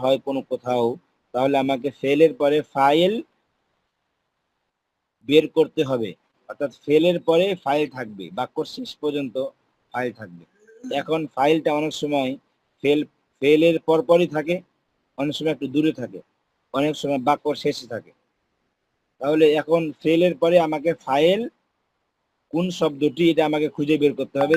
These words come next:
যে এটা হলো ফেল আর এটা হচ্ছে ফাইল। তো এ-, তো এখন যেমন আমি বললাম যে আকালা জাইদুন, তো আকালাটা হলো ফেল আর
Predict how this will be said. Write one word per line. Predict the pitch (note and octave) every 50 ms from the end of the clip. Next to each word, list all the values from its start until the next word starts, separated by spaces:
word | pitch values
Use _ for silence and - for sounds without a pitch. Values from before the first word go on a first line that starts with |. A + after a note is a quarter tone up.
| D#3
যে | D3+ D3+ - C#3+
এটা | C3+ C3+ D3
হলো | D3 D3+ C#3 _ -
ফেল | G#3+ C4 C4 D4 C4 G#3+ - _ _ _ _ _ _ -
আর | B2+ B2+ C3
এটা | B2+ C#3+ C#3 C3+
হচ্ছে | B2 - D#3+ F#3 F#3+ - _ _ _ _ _ _ -
ফাইল। | A2+ A2 A2 G#2+ F#2+ E2+ - _ _ _ _ _ _ _ _ _ _ _ _ _ _ _ _ _ _ _ _ _ _ _ _ _ _ _ -
তো | C3+ B2+ - -
এ-, | C3+ - _ _ _ _ _ _ _ _ -
তো | D3 D3 D3 D#3 D3+
এখন | - E3+ D#3+ D#3 C#3+ D3
যেমন | D#3+ D#3+ E3 D#3+ D#3+ D3 C#3+
আমি | D3+ D#3 D3+ D3+ D#3+
বললাম | D#3 D3+ D3 C#3+ C#3+ C#3 B2 _ _ _ _ _ A2
যে | A#2+ B2+ - - - D#3
আকালা | D3+ - - D#3 D#3 D#3+ E3 E3+ F#3 G#3+ D#4 _ _ _ _ _ A2 A2+
জাইদুন, | C3+ C#3 C#3+ C#3 C3 A#2+ A#2+ C#3+ C#3+ C3+ A#2 G2 E2+ - _ _ _ _ _ _ _ _ _ _ _ _ _ _ _ _ _ _ _ _ _ _ _ _ _ _ _ _ _ -
তো | - - C3
আকালাটা | C3+ - D3 D3+ D#3 D3 B2+ D#3 D3+
হলো | D3+ D#3 D#3 - - -
ফেল | B2+ C3 C3 C#3 C#3+ D3+ C#3+ - _ _ _ _ _ _ _ _ -
আর | - A#2 A#2+